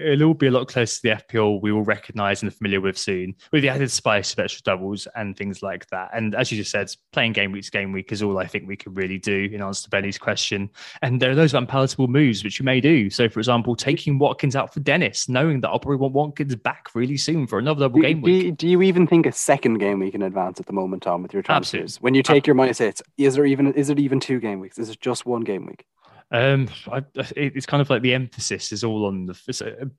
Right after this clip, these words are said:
Speaker 1: in the, in the normal times, it would be kind of, you know, four, th-, fifty fifty, forty sixty, something like that. Now it's kind of eighty twenty. I just kind of think,
Speaker 2: Okay.
Speaker 1: "Right, what can I do this week?" And as I, as I was mentioned, uh, move it,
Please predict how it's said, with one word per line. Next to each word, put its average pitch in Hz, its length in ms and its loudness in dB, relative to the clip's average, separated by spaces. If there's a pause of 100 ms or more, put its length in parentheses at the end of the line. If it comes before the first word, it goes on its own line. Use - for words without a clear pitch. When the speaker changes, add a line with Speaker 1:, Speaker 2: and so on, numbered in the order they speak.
(160)
Speaker 1:
in 156 220 4
the, 131 200 0
in 143 140 0
the 143 140 -2
normal 143 280 4
times, 104 380 -2
it - 60 -8
would 95 80 -10
be 104 80 -4
kind 107 180 -4
of, 95 140 -8
you 101 40 -4
know, 90 100 -8 (280)
four, - 360 -2
th-, - 280 -4
fifty 131 260 -2
fifty, 147 360 -2
forty 131 400 0
sixty, - 420 -4
something 131 320 -4
like 123 160 0
that. 147 240 -2 (240)
Now 131 280 2
it's 110 120 -2
kind 113 120 -2
of 92 80 -2
eighty 107 260 0
twenty. 101 580 -2
I 101 80 0
just 110 120 -2
kind 117 100 -2
of 110 80 -8
think, 110 100 -6
Speaker 2:
Okay. 110 80 -6
Speaker 1:
"Right, 98 180 -2 (100)
what 113 180 0
can 117 80 -2
I - 20 -4
do 104 100 2
this 98 220 -2
week?" 87 340 -10 (380)
And 101 320 -4
as 104 160 -6
I, 101 60 -4
as 98 260 -8
I 104 60 0
was 98 160 -2
mentioned, 107 360 -4
uh, 95 80 -4
move 117 280 4
it, - 180 -6